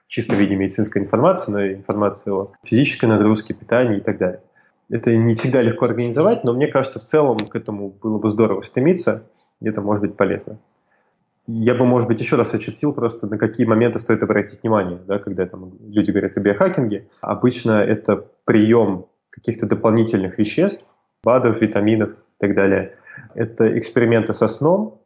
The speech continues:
то есть выбор оптимального количества сна, фаз сна и так далее. Это физическая активность. Иногда это, может быть, какие-то интервенции, но это же скорее такая экзотика,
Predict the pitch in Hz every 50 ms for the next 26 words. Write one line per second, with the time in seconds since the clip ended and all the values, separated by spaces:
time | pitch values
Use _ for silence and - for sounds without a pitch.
0 | _ _ _ _ _ 120 107 - - 127 123 117 107 101 - - - 104 104 107
1 | 107 101 98 95 92 - - - 101 110 135 131 - - - 120 113 - - 104
2 | 104 104 98 92 98 - - - - - _ - - - 113 120 127 135 - -
3 | - 107 101 95 92 92 - 101 101 98 98 101 104 107 113 _ _ _ _ -
4 | 143 - - 120 113 127 113 - 120 113 117 110 - - - 95 - - - 190
5 | 208 202 170 139 - - - - _ _ _ _ _ _ - 101 110 110 107 95
6 | 101 101 113 120 120 110 113 101 101 101 101 98 98 101 - - - - 110 107
7 | 107 - 101 98 98 95 - 110 101 98 110 120 127 123 127 - - 107 101 101
8 | 98 95 95 - _ _ _ _ _ _ _ - 107 104 110 117 113 113 101 101
9 | - - 120 117 101 95 - - - 92 92 95 98 113 117 - 120 113 - 98
10 | 92 90 -